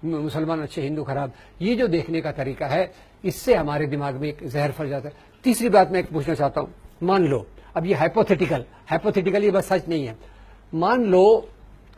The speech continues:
औरंगजेब ने हिंदुओं पे कोई अत्याचार किए, तो उसका बदला, उसका बदला आज के मुसलमानों से लेना चाहिए क्या? आ, इतिहास की बद-, बातों का बदला आज ले सकते हैं क्या?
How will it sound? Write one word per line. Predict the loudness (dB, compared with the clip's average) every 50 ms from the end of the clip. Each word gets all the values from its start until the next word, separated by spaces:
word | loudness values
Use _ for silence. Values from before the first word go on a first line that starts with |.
| -20 -20 -20 -10 0 2
औरंगजेब | 4 4 6 4 4 2 0 0 0 2 2 2 0 0
ने | 0 0 0 -2 -4 -8 -16 -20 -20
हिंदुओं | -10 -6 -4 -2 -2 -2 -2 -2 0 2 2 2 0
पे | 0 2 2 2 4
कोई | 2 2 2 2 2 2
अत्याचार | 0 -2 -2 0 0 0 2 2 0 0 0 -2
किए, | -4 -6 -6 -6 -6 -8 -10 -18 -20 -20 -20 -20 -20 _ _ _ -20 -20 -20 -20 -20 -20 -20 -20 -20 -20 -20 -20 -20 -20 -20 -20 -20 -20 -20 -20 -20 -20 -20 -20 -20 -20 -8 -2
तो | 0 0
उसका | 0 0 -4 -8 -6 0 2 2 4
बदला, | 4 2 2 2 4 4 4 4 4 2 -4 -10 -20 -20 -20 -20 -20 -20 -12 -8 -6
उसका | -6 -6 0 2 2 4
बदला | 4 2 2 2 2 0
आज | 2 0 2 2 2 2 2
के | 0 -4 -4
मुसलमानों | -2 -2 -2 -2 -2 -2 -2 -2 -2
से | -2 -2
लेना | -2 -2 0 -2 -2
चाहिए | -2 -2 -4 -4
क्या? | -6 -8 -10 -12 -16 -20 -20 -20 -20 -20 -20 -20 -20 -20 -20 -20 -20 -20 -20 -20 -20 -20 -20 -20 -20 -20 -20 -20 -20 -20 -12 -10 -8
आ, | -8 -8 -10 -16 -20 -20 -20 -8 -6 -6
इतिहास | -2 2 6 6 8 8 6 4
की | 2 2
बद-, | 2 2 2 0 -6
बातों | -6 -4 -4 -2 0 2
का | 4 4
बदला | 4 4 6 6 6
आज | 6 6
ले | 4 2
सकते | 0 0 -4 -2 -2 -2 -2
हैं | -2 -4
क्या? | -8 -10